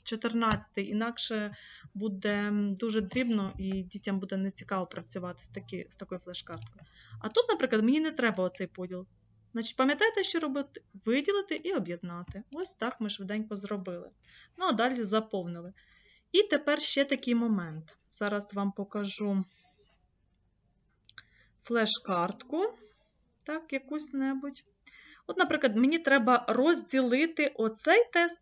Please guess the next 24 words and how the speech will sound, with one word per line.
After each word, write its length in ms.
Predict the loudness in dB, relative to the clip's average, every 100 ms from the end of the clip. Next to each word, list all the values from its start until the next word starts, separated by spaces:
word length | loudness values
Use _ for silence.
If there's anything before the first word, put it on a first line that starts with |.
| _
і 100 | -2
оцей. 380 | 0 -2 -6 -4
Ну, 100 | -2
це 160 | -2 -4
флеш-картки. 800 | -2 -2 -2 -6 -8 -12 -16 -16 _ _ _
Що 260 | -10 0 2
мені 200 | 2 -4
треба 280 | -2 -2 -2
зробити? 440 | -4 -2 -2 -4
Вставка 1000 | -6 -10 0 4 4 0 -4 -2 -2 -4 _ _ _ _ _ _ _ _
і, 320 | 0 4 4 2 -8 _ -10
ой, 300 | -6 -6 -10 _ _ _ _ _ _
ні. 220 | -4 -4 -6 -14 _ _ _ _ _ _ -20 -20 -4
Потрібно 440 | -2 2 4 4
натиснути 640 | 4 2 0 0 0 -2 0
розрив. 800 | 4 4 4 2 0 2 0 -2 -6
І 100 | -2
пам'ятаєте, 500 | 0 2 2 0 0
я 60 |
вам 100 | 0
вже 160 | -2 -2
казала, 320 | -2 0 2
розрив 460 | 0 -2 0 0 2
колонки. 800 | 2 4 6 4 2 -6 -14